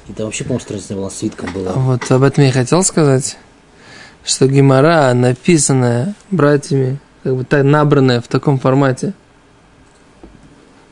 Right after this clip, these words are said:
Speaker 2: брат-, братьями и вдовой Ром, вдовой братьями Ром, это не просто так.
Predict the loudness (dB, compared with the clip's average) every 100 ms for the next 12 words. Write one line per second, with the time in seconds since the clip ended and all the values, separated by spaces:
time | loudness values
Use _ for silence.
0 | _ _ 4 4 4 2 0 2 4 4
1 | 2 0 0 -2 -6 -2 0 2 4 6
2 | 6 4 2 0 2 4 4 4 0 0
3 | -4 -2 -2 -4 _ _ _ -20 -20 -20
4 | -20 -20 -8 -2 0 2 0 -2 -8 -8